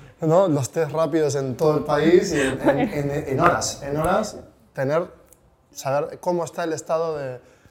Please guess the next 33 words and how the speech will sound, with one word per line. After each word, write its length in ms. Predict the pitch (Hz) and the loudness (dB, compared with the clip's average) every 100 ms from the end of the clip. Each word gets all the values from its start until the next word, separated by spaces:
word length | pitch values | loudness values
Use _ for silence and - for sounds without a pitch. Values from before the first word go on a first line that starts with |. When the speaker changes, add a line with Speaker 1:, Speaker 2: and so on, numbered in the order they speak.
| - | -6
Speaker 1:
de 80 | |
la 80 | 143 | -4
enfermedad, 680 | 131 143 131 143 196 208 135 | -4 -6 -6 -4 -4 -6 -10
en, 220 | 123 120 | -12 -10
casi 240 | 127 143 | -10 -8
en 80 | 135 | -8
tiempo 200 | 131 127 | -8 -6
real, 180 | 143 151 | -6 -4
no, 140 | 165 | -6
pero 360 | 208 160 127 107 | -4 -4 -6 -8
casi. 260 | - 151 - - _ _ - 285 349 285 220 202 - | -12 -12 -12 -20 _ _ -16 -12 -12 -12 -12 -12 0
Speaker 2:
Y 140 | 220 | 2
bueno, 240 | 226 220 170 - - - - - - | 4 0 -4 -10 -18 -18 -18 -14 4
un 180 | 254 | 4
poco 280 | 262 311 320 320 - - - - | 8 8 10 10 8 -4 -16 8
ese 280 | 254 254 277 | 12 12 10
cambio 280 | 247 262 254 | 2 2 0
de 80 | |
paradigma 480 | 226 208 214 226 254 | 0 -2 -4 -4 -4
es 80 | 247 | -6
el 100 | 180 | -8
que 80 | 180 | -6
queremos 300 | 180 196 202 | -4 -2 -2
construir. 540 | - 175 - 185 180 - - | -4 -6 -6 -6 -6 -10 2
Obviamente 480 | 208 233 233 247 | 4 6 4 4
no 120 | 254 220 | 2 2
se 100 | 220 | -6
hace 140 | 233 | -6
un 80 | 214 | 0
día 140 | 208 202 | 0 0
para 140 | 202 | -2
el 100 | 208 | -2
otro. 240 | 233 226 | -2 -4